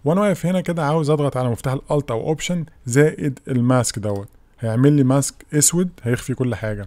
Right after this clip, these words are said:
هرجع تاني اجيب البراش، الفرشه عندي زي ما انا، اتاكد ان انا واقف على وايت، وابدا ارجع الحاجات دي كلها بقى على وشه بس. بس مش، مش عاوزها تكون تقيله قوي، فهقلل عندي الفلو خالص مثلًا على حاجه وتلاتين، حاجه وعشرين،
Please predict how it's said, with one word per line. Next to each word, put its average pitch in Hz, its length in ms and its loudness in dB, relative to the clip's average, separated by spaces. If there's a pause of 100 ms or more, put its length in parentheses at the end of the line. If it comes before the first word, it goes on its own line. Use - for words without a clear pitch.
(160)
هرجع 175 240 0
تاني 156 180 0
اجيب 143 140 2
البراش، 120 500 -2
الفرشه 120 360 -6
عندي 120 180 -2
زي 107 160 -4
ما 120 100 -2
انا، 156 180 -4 (360)
اتاكد 131 260 -6
ان 123 60 -2
انا 120 80 -2
واقف 120 200 -6
على 101 140 -4 (100)
وايت، 151 300 -2 (400)
وابدا 175 280 0
ارجع 151 340 2
الحاجات 127 340 0
دي 127 160 -4
كلها 143 300 -2
بقى 151 420 -4
على 139 140 4
وشه 135 320 2
بس. 95 300 -8 (440)
بس 120 180 -2
مش، 120 140 0
مش 143 240 -2
عاوزها 170 180 2
تكون - 260 -2
تقيله 151 320 -2
قوي، 110 260 -4
فهقلل 131 500 -2
عندي 131 220 0
الفلو 117 300 -2
خالص 139 440 -2
مثلًا 131 420 -2
على 107 180 -4
حاجه 127 380 -2
وتلاتين، 110 680 -6
حاجه 120 200 -6
وعشرين، 127 500 -4